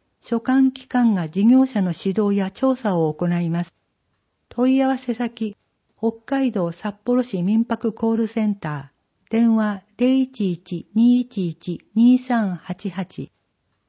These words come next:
年金保険。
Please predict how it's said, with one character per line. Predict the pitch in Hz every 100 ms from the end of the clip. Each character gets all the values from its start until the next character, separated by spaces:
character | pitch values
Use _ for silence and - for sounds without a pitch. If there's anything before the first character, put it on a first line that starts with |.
| _ _ _ _ _ _ _ _ _ _ _ _ _ _
年 | 208 254 269
金 | 262 247 240
保 | 233 - 202
険。 | 214 208 180